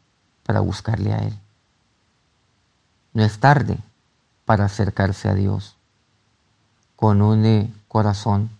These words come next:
humilde, sencillo. No es tarde para que usted nuevamente vuelva a los caminos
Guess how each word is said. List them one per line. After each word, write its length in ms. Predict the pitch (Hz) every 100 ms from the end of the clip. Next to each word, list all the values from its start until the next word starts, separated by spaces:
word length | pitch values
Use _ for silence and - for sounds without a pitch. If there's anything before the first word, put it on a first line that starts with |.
| _ _
humilde, 580 | - 101 104 110 104 113 - _ _ _ _ _ _
sencillo. 680 | _ - 95 - 110 98 101 - _ _ _ _ _ _ _ _ _ _ _
No 100 | -
es 140 | 101 -
tarde 340 | 127 139 110 - _ _ _ _ _
para 200 | 107 101
que 100 | 98
usted 260 | - 104
nuevamente 640 | 104 104 104 104 101 - - _ _ _ _ _ _ -
vuelva 540 | 107 113 101 - 101 - _ _ _ _ _ _ _ _ _
a 80 | 92
los 220 | 98 -
caminos 600 | 104 104 110 104 - _